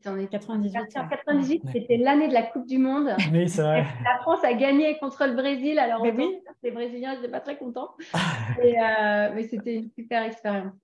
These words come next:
Speaker 1: Ouais.
Speaker 3: Top.
Speaker 2: Et, et du coup, finalement, ce goût du voyage, toi, quand t'es rentrée en France, euh, très vite, t'as, t'as souhaité, euh, repartir ou au départ, t'étais pas dans une, euh, dans cette démarche ?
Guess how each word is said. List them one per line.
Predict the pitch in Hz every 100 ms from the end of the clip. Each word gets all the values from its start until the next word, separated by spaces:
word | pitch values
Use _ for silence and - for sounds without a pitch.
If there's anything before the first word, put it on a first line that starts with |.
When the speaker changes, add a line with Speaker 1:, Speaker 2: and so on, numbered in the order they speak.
| -
Speaker 1:
Ouais. | - - 262 - 202 - 233 - - _ _ _ _ -
Speaker 3:
Top. | - 254 - _ _ _ 196 -
Speaker 2:
Et, | 220 220 220
et | 226
du | 208
coup, | 220 320
finalement, | 320 240 214 233 262
ce | 262 233
goût | 214
du | 214 220
voyage, | 202 208 240 285 233 214
toi, | 247
quand | 240 214
t'es | 220
rentrée | 208 208 - 214
en | 202
France, | - 262 277 277
euh, | 220 202
très | - 208
vite, | 214 240 -
t'as, | 208 190 180
t'as | 196 175
souhaité, | - 208 202 220 208 202
euh, | 190 190
repartir | 175 196 202 - 294 349
ou | 277
au | 226
départ, | 202 214 208
t'étais | 208 202
pas | 196 196
dans | 196
une, | 185 190 190
euh, | 185 180
dans | 185 180
cette | 190 175
démarche ? | 190 185 214 -